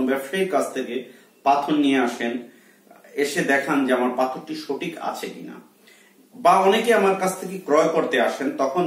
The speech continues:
দেখা যায় যে ওনার পাথরটি কোয়ালিটি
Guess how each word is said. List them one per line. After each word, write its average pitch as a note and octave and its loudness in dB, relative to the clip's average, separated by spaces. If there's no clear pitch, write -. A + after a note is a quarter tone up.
দেখা E3 0
যায় A#2 0
যে C#3 0
ওনার F#3 4
পাথরটি D3 0
কোয়ালিটি G3+ 6